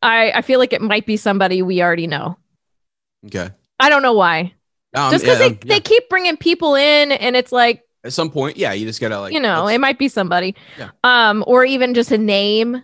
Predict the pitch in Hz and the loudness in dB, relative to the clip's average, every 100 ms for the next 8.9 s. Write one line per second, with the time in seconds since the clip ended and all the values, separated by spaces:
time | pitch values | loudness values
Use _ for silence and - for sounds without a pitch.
0 | _ 220 226 220 233 220 214 214 208 202 | _ -2 -2 -2 0 2 2 2 0 0
1 | 196 190 214 196 196 196 208 202 190 208 | -2 -2 -4 -4 -2 -2 -2 -4 -2 0
2 | 190 190 190 165 - 254 269 214 196 202 | 0 0 0 -2 0 2 2 2 -2 -2
3 | 190 - 254 202 208 190 202 - 208 190 | -4 -2 -4 -4 -6 -6 -6 -4 -2 -2
4 | 202 214 240 - 180 262 330 208 202 185 | -2 -2 0 -2 0 0 0 0 0 0
5 | 220 294 180 151 110 - - - 190 - | -2 -2 -4 -4 -2 -2 -4 -8 -14 -16
6 | - - - - _ - 233 208 196 185 | -20 -20 -20 -20 _ 0 2 4 2 -2
7 | 196 - _ _ _ _ _ _ _ _ | -6 -12 _ _ _ _ _ _ _ _
8 | _ 247 247 240 226 226 226 220 | _ 4 6 6 4 4 4 2